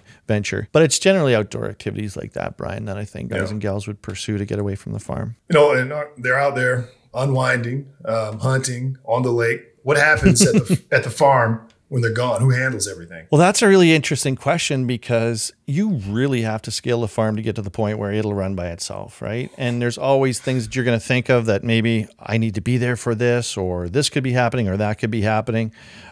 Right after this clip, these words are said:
Speaker 1: Um, so if you're, again, one of those producers that schedules the vacation ahead of time, that budgets for a vacation, that has people on the farm that can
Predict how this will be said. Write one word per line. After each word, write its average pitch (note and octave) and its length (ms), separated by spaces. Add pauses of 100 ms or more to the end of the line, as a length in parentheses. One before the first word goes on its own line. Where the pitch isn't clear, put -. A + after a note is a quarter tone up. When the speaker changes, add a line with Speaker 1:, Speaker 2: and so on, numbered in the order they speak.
Speaker 1:
Um, A2 440
so B2+ 200
if C3+ 140
you're, E3 320 (120)
again, B2 340
one A2+ 100
of G#2+ 60
those A2 160
producers A2+ 500
that F#2+ 220 (340)
schedules B2+ 760
the A2+ 140
vacation A2 480
ahead A2 160
of G2 60
time, E2+ 320 (160)
that A2 320
budgets A2+ 600
for G#2+ 280
a G#2+ 80
vacation, G2+ 720 (280)
that C#3 160
has D#3+ 480
people C#3+ 540
on B2 240
the C#3 80
farm A#2+ 480
that G#2+ 180
can G#2+ 320